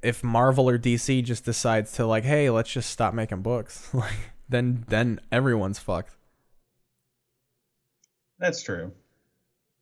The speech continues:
Speaker 2: I don't know.
Speaker 1: There's also
Speaker 2: I don't
Speaker 1: not,
Speaker 2: know,
Speaker 1: there's
Speaker 2: man.
Speaker 1: also not a ton of stuff that's, like,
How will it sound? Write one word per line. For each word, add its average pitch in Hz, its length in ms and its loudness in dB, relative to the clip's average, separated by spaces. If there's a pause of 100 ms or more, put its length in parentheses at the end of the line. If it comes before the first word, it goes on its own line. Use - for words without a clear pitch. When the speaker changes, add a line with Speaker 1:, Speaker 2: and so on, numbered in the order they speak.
(160)
Speaker 2:
I 165 120 -2
don't 110 120 0
know. 95 260 -4 (1900)
Speaker 1:
There's 233 160 2
also 185 200 6
Speaker 2:
I 151 60 10
don't 135 80 10
Speaker 1:
not, 127 240 6
Speaker 2:
know, 113 40 2
Speaker 1:
there's 214 160 8
Speaker 2:
man. 240 80 8
Speaker 1:
also 220 220 6
not 160 200 6
a 127 40 2
ton 135 220 0
of 117 60 2
stuff - 480 0 (280)
that's, - 240 0
like, - 340 -4